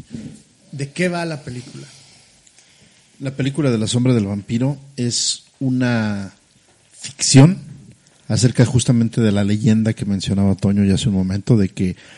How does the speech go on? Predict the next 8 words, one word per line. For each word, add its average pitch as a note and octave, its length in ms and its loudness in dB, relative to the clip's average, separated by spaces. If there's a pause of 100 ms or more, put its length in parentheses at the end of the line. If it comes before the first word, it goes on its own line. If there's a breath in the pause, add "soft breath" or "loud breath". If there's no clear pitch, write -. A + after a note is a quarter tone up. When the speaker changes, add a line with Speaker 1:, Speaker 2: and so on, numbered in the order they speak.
(260 loud breath)
Speaker 2:
realmente A#2+ 1000 4
el G#2 460 2
personaje G#2+ 600 2
que - 140 -4
interpreta G2+ 840 0
Max, G#2 500 -4
Max G#2+ 380 -4
Schreck, C3 420 0